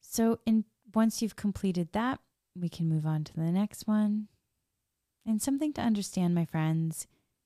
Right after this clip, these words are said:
you don't have to work hard to earn. You don't have to work hard to earn a certain amount of money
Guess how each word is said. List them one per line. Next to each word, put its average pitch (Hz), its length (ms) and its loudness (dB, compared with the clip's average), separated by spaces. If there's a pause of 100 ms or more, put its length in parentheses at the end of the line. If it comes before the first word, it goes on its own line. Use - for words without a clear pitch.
(480)
you 202 100 -8
don't 226 280 0
have - 280 -8
to 226 140 -2
work 185 420 -4
hard 175 680 -4 (180)
to - 100 -8 (140)
earn. 147 540 0 (1400)
You 165 60 -20
don't 170 160 2
have 185 160 0
to 196 100 0
work 190 200 0
hard 185 540 0 (440)
to - 180 -10
earn 180 200 4
a 175 60 2
certain - 260 -2
amount 175 200 2
of 170 60 2
money 170 380 2